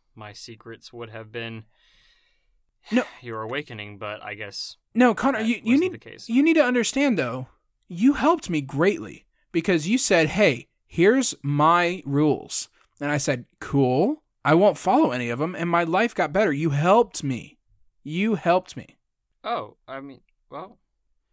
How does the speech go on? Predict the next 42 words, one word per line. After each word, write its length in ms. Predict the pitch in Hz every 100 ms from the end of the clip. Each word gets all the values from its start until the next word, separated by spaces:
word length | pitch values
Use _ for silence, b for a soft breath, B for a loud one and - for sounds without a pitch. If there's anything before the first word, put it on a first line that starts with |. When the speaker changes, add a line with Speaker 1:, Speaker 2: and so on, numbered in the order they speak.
| _ _ _ -
Speaker 1:
okay. 420 | 127 - 110 147 _ b b
Speaker 2:
Yeah, 180 | - 196
you 160 | 156 170
said, 220 | - 175
"Hey, 240 | 175 220 131
here, 360 | - - 208 -
if 160 | 143
you 160 | 156 185
wanna, 340 | 208 208 160 - _ _ -
if 180 | 131
you 100 | 143
wanna 140 | 202 151
end 160 | 165
up 120 | 175 170
like 200 | 156 131
this, 440 | 214 143 - -
follow 260 | - 131 143
these 220 | 160 156
rules." 200 | 185 170
And 80 | 135
I 40 |
said, 180 | 139 135
"I 60 | 151
do 100 | 208
not 320 | 123 147 320
wanna 180 | 196 120
end 220 | 98 110
up 140 | -
like 160 | 104 104
this." 340 | 87 - - - _ _ _
So 140 | - 135
I 80 | 123
did 180 | 131
not. 260 | 127 113 -
You 120 | 151
gave 200 | 175 247 220
me 180 | 170
a, 120 | 131 135 -
a 180 | 135 135
great 440 | 120 131 185 202 120
gift, 360 | 185 202 -
Connor. 400 | - 110 85 -